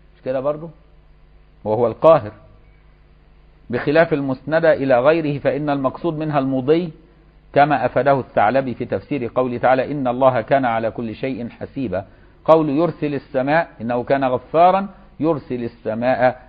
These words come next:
أي السحاب. قول: "مدرارا"، عليكم مدرارا، أي كثيرا،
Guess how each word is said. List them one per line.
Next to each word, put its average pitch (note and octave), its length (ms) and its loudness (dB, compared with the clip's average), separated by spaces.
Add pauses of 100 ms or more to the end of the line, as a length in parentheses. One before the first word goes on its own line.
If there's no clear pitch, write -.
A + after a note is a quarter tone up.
أي C#3 140 2
السحاب. G2 480 -4 (1700)
قول: C3+ 360 2
"مدرارا"، D3 680 4
عليكم A#2+ 480 -2
مدرارا، C3+ 540 2
أي B2 100 -6
كثيرا، B2 640 -2